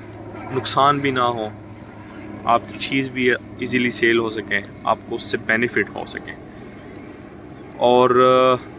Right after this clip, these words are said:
ये मैं उन लोगों के लिए बात, अभी ये जो मैंने बात की है, उन लोगों के लिए जो afford नहीं कर सकते। लेकिन अगर आप, माशाल्लाह, अल्लाह ने आपको बहुत कुछ दिया हुआ है, आप afford कर सकते हैं,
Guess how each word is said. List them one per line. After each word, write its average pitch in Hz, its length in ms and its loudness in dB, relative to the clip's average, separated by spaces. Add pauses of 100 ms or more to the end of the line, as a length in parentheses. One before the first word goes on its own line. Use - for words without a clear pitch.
(400)
ये 156 140 6
मैं 165 120 6
उन 160 180 4
लोगों 123 180 8
के 120 120 0
लिए 113 140 2
बात, 101 300 2
अभी 107 220 -2
ये 107 140 2
जो 107 100 -4
मैंने 101 180 -2
बात 95 280 0
की - 120 -6
है, 120 40 0
उन 120 180 -2
लोगों 107 160 2
के 117 160 0
लिए 120 320 6
जो 127 480 4 (120)
afford 123 400 6
नहीं 120 260 2
कर 104 120 0
सकते। - 460 -10 (1080)
लेकिन 151 360 2
अगर 143 260 4 (180)
आप, 131 280 6 (600)
माशाल्लाह, 117 1120 4
अल्लाह 110 280 0
ने 113 80 2
आपको 113 280 0
बहुत 107 220 -4
कुछ 110 140 -6 (120)
दिया 110 180 4
हुआ 110 280 2
है, 101 220 -2
आप 101 240 -2
afford 104 360 -2
कर 110 240 0
सकते - 360 -8
हैं, 95 360 -14